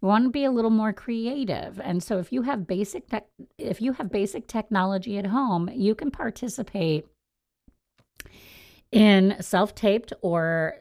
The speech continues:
self-recorded performances with any of the, uh, above-mentioned places in the subtitle.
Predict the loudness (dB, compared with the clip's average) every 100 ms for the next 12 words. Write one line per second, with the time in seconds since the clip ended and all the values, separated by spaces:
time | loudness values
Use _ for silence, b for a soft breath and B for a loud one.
0 | _ -6 -2 -2 -4 -8 -6 0 0 0
1 | -2 -4 -2 -2 0 -2 -4 -6 -6 -10
2 | -4 -2 -4 -4 -2 0 0 -2 -4 -4
3 | -4 -4 -4 -4 -4 -2 -2 0 -2 -4
4 | -8 -6 -6 -6 -8 -6 -6 -6 -10 -12
5 | -12 -12 -10 -12